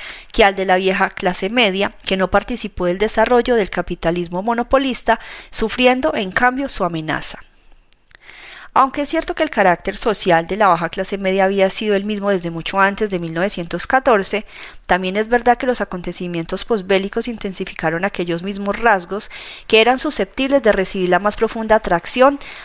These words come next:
de la ideología nazi, su anhelo de sumisión y su apetito de poder. En el periodo anterior de la Revolución de mil novecientos diecinueve,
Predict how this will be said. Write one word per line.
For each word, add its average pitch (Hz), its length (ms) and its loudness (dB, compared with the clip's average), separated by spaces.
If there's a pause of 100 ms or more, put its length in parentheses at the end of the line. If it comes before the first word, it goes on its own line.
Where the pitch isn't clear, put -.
(100)
de 202 180 4
la 185 140 4
ideología 175 580 0
nazi, 214 480 0 (300)
su - 180 0
anhelo 185 300 4
de 247 100 6
sumisión 262 500 0
y 247 60 0
su 214 100 0
apetito 175 460 -2
de 165 120 4
poder. 160 460 -4 (1500)
En 226 140 2
el 240 120 4
periodo 247 280 6
anterior 269 380 2
de 180 80 2
la 196 100 4
Revolución 185 720 -2 (100)
de 180 140 -2
mil 175 160 -2
novecientos 180 580 0
diecinueve, 202 680 0